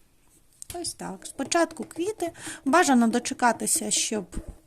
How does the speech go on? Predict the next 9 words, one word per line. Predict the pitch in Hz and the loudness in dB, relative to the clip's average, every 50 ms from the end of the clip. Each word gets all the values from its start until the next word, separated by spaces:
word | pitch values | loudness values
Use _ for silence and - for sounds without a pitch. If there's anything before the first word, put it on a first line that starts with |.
| - - | -20 -14
квіти | - - 226 233 233 226 226 233 208 202 | -8 -6 -4 -2 -2 -2 -4 -6 -8 -8
гарненько | 196 202 208 208 220 220 214 208 196 190 185 - 202 185 | -6 -4 -4 -4 -2 0 -2 -2 -2 -4 -6 -8 -8 -8
висохли. | 175 196 226 302 - - - 330 330 - - 302 285 285 285 285 - _ _ - - - - - - - _ _ _ _ 453 466 | -6 -6 -6 -6 -4 -4 -6 -6 -10 -12 -10 -8 -8 -8 -8 -10 -14 _ _ -20 -20 -20 -20 -20 -20 -20 _ _ _ _ -10 -4
І | 262 254 247 233 - _ - | -2 0 0 -2 -4 _ -4
тоді | 233 220 214 190 - 226 247 294 339 392 427 440 440 - - _ _ - - | -2 -2 -2 -4 -6 -6 -4 -2 -2 -2 -2 -6 -8 -14 -20 _ _ -14 -8
приступати | - 247 254 - - 269 262 349 392 466 - 349 262 | -4 -4 -2 -2 -2 -4 -2 -2 -4 -2 -2 -4 -4
до | 208 247 269 294 302 | -2 -2 -2 0 0
наступного | 285 247 233 226 - - 233 233 - 226 214 214 | 0 0 0 0 -2 -4 -6 -6 -4 -4 -2 -4
кроку. | 208 - 196 190 180 180 - - - | -4 -6 -6 -6 -6 -6 -8 -12 -16